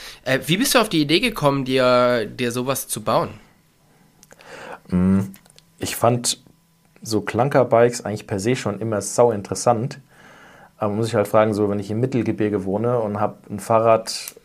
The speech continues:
Speaker 2: ähm, mit einem Gang, Rücktrittbremse, ähm, was will ich mit so einem Rad hier? Also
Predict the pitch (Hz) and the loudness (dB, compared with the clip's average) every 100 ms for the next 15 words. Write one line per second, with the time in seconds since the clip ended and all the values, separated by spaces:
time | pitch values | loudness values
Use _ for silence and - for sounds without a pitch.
0 | _ _ _ - 92 95 98 98 107 107 | _ _ _ -2 2 2 0 -2 0 2
1 | 117 113 107 120 143 - 110 117 139 - | 2 2 2 2 -2 -4 -4 -4 -4 -2
2 | 135 - 127 135 131 139 143 - _ - | -2 2 2 4 2 0 -2 -12 _ -20
3 | - - _ 110 107 107 107 107 90 80 | -20 -20 _ -2 2 2 2 -2 -4 -12
4 | 62 - - _ _ - 117 - _ 127 | -20 -20 -20 _ _ -20 -20 -20 _ -20
5 | - - 110 113 131 131 123 113 113 104 | -20 -6 -4 2 2 2 -2 2 2 4
6 | 107 - 104 95 92 98 92 - | 2 2 2 4 4 4 2 0